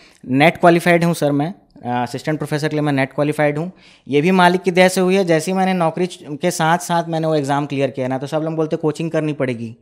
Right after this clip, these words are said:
पैसे देने पड़ेंगे, रीस्टडी में। मैंने सर वो जॉब की है, मैंने एमएनसी कंपनी है जिसका हेडक्वार्टर टेक्सास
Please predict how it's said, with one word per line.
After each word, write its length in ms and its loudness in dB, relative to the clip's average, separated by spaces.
पैसे 240 -2
देने 200 0
पड़ेंगे, 380 -2
रीस्टडी 380 -2
में। 220 -2
मैंने 220 0
सर 160 0
वो 120 2
जॉब 360 2
की 120 0
है, 100 0
मैंने 300 2
एमएनसी 340 0
कंपनी 340 -2
है 60 -2
जिसका 260 -4
हेडक्वार्टर 440 -2
टेक्सास 540 -2